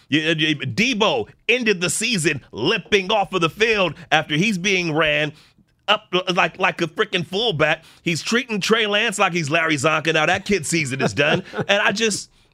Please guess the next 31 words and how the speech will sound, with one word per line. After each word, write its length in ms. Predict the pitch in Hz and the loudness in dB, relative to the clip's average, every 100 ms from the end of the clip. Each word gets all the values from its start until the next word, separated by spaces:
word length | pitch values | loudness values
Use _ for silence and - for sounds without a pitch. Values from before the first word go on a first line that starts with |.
| - | -2
I 160 | 185 240 | 2 2
don't 200 | 269 240 | 0 0
know. 220 | 233 190 170 170 | -2 -2 -8 -2
That's, 240 | 196 247 - | -2 -2 -8
that. 300 | 180 156 226 | -2 0 0
My 120 | 208 208 | 0 0
point 340 | - 269 254 | 2 0 2
is 100 | 170 | 0
this. 220 | 143 - - | 0 -2 -2
The 120 | 131 | 0
point 220 | 202 233 | 0 2
that 100 | 214 | 0
I 80 | 196 | 0
was, 180 | 170 165 | 0 -4
and 320 | 160 180 170 | -4 0 0
I 60 | 165 | 0
think 320 | - 226 190 | -2 -4 -4
this, 180 | 185 - | -8 0
I, 160 | 156 151 | -2 2
I 120 | 143 | 0
didn't 180 | 165 151 | 0 -2
do 160 | 143 143 | -4 -4
a 40 | |
good 280 | 104 139 117 | -4 -4 -2
jo-, 140 | 135 113 95 | -4 -4 -8
good 120 | 101 160 | -4 0
enough 200 | 160 123 | -2 0
job 260 | 139 131 - | 0 -2 -4
explaining 540 | 113 - 117 101 82 | -8 -4 -4 -4 -6
this. 160 | 71 98 | -12 -12
Okay, 380 | 87 117 127 | -2 0 -2